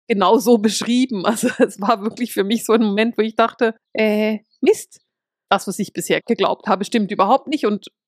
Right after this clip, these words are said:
mein Weg ist irgendwie der falsche. <laughs> Das war wirklich so ganz, ganz heftig. Und das kann auch bedeuten, dass du für eine gewisse Zeit oder auch für immer keine Freude mehr hast an deinen bisherigen spirituellen Praktiken.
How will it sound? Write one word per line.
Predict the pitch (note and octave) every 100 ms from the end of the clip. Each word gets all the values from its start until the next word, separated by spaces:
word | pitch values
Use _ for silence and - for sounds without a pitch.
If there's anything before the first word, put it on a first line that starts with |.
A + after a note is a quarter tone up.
| -
mein | G3+ F#3+ G#3
Weg | F#3 G3
ist | F#3+ -
irgendwie | G#3+ F#3 F3
der | D#3
falsche. | - D#3 D#3 -
<laughs> | E3+ - G#3 C#4 - C4 - _ _ _
Das | A#3 -
war | A3 G#3+
wirklich | C#4 - A3
so | - A#3
ganz, | - F#3+ A#3 A3+ G3+ -
ganz | F3+ G#3+ -
heftig. | F3+ F#3+ - - - - - _ _ _ _ _ _ _
Und | - A3+ G#3+ - - _
das | G3 G#3 C4 -
kann | F4+ D#4+
auch | A#3+ -
bedeuten, | A#3 F#3+ F3 G#3+ A#3+ C4+
dass | G#3+ G#3
du | C4+
für | -
eine | F#3+ G3
gewisse | F#3 G3+ - F3+
Zeit | - B3+ D#4+ B3+
oder | G#3 F#3+
auch | D#3+ - -
für | - F3+
immer | - D#4+ C#3+ E3
keine | - C4 F4+ F#4
Freude | - G#3+ C#4
mehr | G#3+ F3 D#3+
hast | - - G3
an | G3+
deinen | F#3+ G3+ G#3 G3
bisherigen | A#3+ - - C4 B3+ A#3 A#3 A3+ - -
spirituellen | - A#3+ B3+ C4+ G#3+ G3+ G3
Praktiken. | - A3 - D#4+ - -